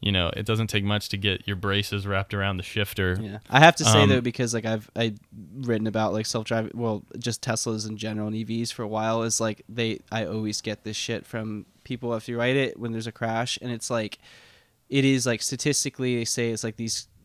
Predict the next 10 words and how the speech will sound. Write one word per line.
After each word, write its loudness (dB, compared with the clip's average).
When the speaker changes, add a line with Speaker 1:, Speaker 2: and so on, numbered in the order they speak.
Speaker 2:
especially 0
Teslas, -4
but -6
also -4
E -4
Vs -4
in -4
general, -2
are, 0
like, -4